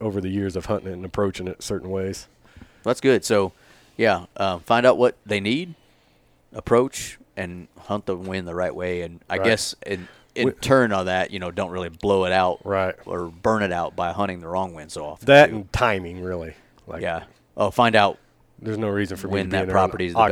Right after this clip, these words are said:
Speaker 1: October sixteenth
Speaker 2: Right.
Speaker 1: on a seventy-five degree day,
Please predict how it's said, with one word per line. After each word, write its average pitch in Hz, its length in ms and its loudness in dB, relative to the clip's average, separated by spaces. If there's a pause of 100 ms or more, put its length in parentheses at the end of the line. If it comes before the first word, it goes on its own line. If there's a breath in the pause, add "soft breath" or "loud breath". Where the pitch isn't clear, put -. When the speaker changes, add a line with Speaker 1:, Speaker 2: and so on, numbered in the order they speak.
Speaker 1:
October 95 160 -2
sixteenth 95 480 -6
Speaker 2:
Right. 85 100 -4
Speaker 1:
on 90 80 -6
a 85 60 -8
seventy-five 92 760 -6
degree 87 240 -10
day, 92 380 -4